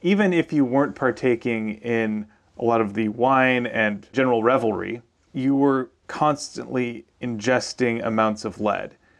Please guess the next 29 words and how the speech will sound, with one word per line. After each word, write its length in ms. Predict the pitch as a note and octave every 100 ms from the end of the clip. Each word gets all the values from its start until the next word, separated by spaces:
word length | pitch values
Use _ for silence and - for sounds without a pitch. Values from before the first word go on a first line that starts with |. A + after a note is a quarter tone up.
| _ _
which 240 | A#2 -
led 240 | A#2+ A#2+ G#2+
to, 120 | A2
of 120 | F#2+
course, 260 | A2 G2 B2+
lead 180 | B2
poisoning, 640 | B2 C3 A#2 A#2+ A2+ G#2+ - _ _ _ _
which 180 | - C3+
also 320 | D3+ C#3 C#3+
leads 380 | B2+ B2 A2 -
to 580 | - C3+ A#2+ A#2+ A#2 - _ _
bouts 260 | - A#2 -
of 60 | A#2
insanity 880 | A2 - C3+ C3 B2 B2 A#2+ A#2+
and 640 | B2 A#2 A2+ A2 A2 F#3+ - - _
<laughs> 180 | -
general 420 | A#2 D#3 E3+ E3+ -
poor 240 | D#3 C#3
decision-making. 1000 | A#2 - C3+ A2+ G#2+ G2+ G2 G#2 G2 G2+ _ _ _ _ -
And 240 | - C3+
it's 260 | C#3+ - -
credited 460 | - E3 E3 D#3
actually 340 | C#3+ C#3+ D3 C3+
as 80 | A2+
part 220 | D3 C#3
of 120 | C3
why 180 | C3+ C3
Rome 320 | B2+ C3 C3+
fell. 440 | - B2+ - -